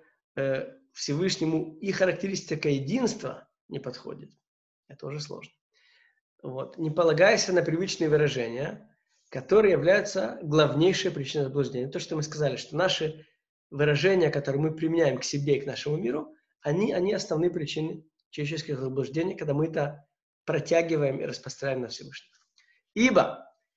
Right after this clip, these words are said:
выразительные возможности любого языка, любого, любой ментальности, крайне недостаточны для нас". Э, Рамбам имеет в виду себя. Э,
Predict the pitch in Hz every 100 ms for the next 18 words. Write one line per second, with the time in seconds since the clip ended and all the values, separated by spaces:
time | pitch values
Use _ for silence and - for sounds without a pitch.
0 | _ - 143 156 143 175 214 233 220 208
1 | 170 180 214 190 185 - 190 180 180 240
2 | 180 165 143 147 120 123 151 139 - -
3 | 135 147 143 120 - - 127 - 185 _
4 | - _ - 156 170 202 208 208 190 180
5 | 180 160 - 190 185 165 - - 147 139
6 | - _ _ _ 143 135 139 123 113 151
7 | 147 - - _ _ _ _ _ _ -
8 | 127 127 127 139 135 - - _ - -
9 | 139 139 143 135 135 123 - 143 - _
10 | _ _ - - - 73 67 69 71 73